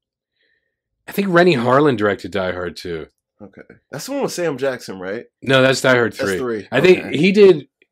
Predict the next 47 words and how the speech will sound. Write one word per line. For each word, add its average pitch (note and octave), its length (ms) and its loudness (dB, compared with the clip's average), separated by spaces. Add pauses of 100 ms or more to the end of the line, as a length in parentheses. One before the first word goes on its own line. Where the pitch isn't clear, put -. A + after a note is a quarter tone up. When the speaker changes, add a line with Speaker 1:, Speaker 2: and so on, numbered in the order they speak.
Speaker 1:
Die C#3+ 220 2
Hard F3 260 4
and B2+ 120 -2
Die C3 200 4
Hard B2 220 0
three. A2 460 -4 (220)
Speaker 2:
Okay. A2+ 340 -12
Speaker 1:
I B2 60 -2
think C3 160 -2
Renny C#3 200 2
Harlin C3+ 360 2
did A#2 120 -4
Die A#2+ 180 2
Hard A2 220 -4
two, B2 360 0 (180)
but C#3 100 -2
McTiernan F#3 480 -2
also C#3+ 220 -4
directed C3+ 320 -2
Predator. - 480 -10 (720)
Speaker 2:
He, - 220 -20 (100)
oh C#3+ 160 2
my - 220 -12
God. - 340 -18
Speaker 1:
Yeah. A2+ 100 0
Speaker 2:
Predator A#2 220 0
was - 460 -16 (340)
Speaker 1:
Yeah. A#2 300 -6
Speaker 2:
Dude, F#2 140 -10
Predator C3+ 380 -2
one F#2+ 380 -8
is - 120 -18
so - 260 -20
great, - 360 -20
Speaker 1:
Yeah. G2+ 320 -4
Speaker 2:
bro. - 140 -18 (240)
Speaker 1:
So, D3+ 320 2
you F#3 180 0
know, E3 400 4 (280)
a - 100 -10
couple F#3+ 240 0
years E3+ 340 2
there, C#3 220 2
he D3 160 -6
did F#3 260 -2
some C#3 220 -8
really C3 540 0